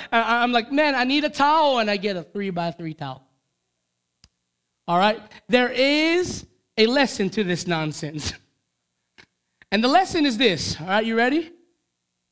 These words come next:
God, all right, God in His grace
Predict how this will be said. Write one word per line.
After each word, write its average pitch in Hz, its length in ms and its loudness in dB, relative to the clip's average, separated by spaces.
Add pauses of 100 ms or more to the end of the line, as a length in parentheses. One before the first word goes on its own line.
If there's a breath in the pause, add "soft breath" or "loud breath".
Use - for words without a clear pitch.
(880)
God, 208 800 2 (1120)
all 160 100 -4
right, 185 220 0 (340)
God 320 640 4
in 262 160 -2
His 196 380 0
grace 220 840 -2